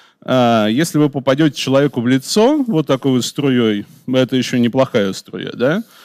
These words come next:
а, то это будет всё-таки с точки зрения сервиса не очень классно, не очень здорово.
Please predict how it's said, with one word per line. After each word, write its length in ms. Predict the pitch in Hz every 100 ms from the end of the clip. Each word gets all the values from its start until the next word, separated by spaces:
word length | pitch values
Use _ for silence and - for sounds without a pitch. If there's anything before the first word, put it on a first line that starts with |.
| - -
а, 320 | - 131 120
то 160 | 113 156
это 160 | 226 160
будет 320 | 151 156 123
всё-таки 320 | 165 151 131
с 60 | -
точки 260 | 127 -
зрения 260 | 123 127 113
сервиса 400 | - 156 135 120
не 80 | 113
очень 200 | 117 -
классно, 340 | 127 135 117
не 100 | 107
очень 240 | 110 -
здорово. 460 | 107 107 107 98 -